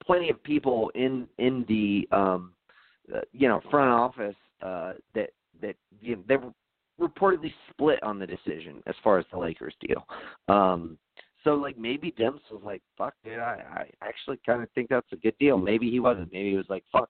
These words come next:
the Lakers, I'm not fucking trading him." Um, like, who knows? Um,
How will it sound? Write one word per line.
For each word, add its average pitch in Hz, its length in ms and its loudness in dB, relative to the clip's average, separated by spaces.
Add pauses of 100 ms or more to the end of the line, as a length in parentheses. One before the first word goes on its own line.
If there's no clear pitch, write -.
the 95 80 -12
Lakers, 92 380 -12
I'm 92 100 -16
not 87 220 -20
fucking 82 260 -18
trading 76 240 -14
him." - 540 -12
Um, 101 340 -4
like, 104 160 -12 (220)
who 143 160 -8
knows? 82 260 -12 (480)
Um, 98 460 -8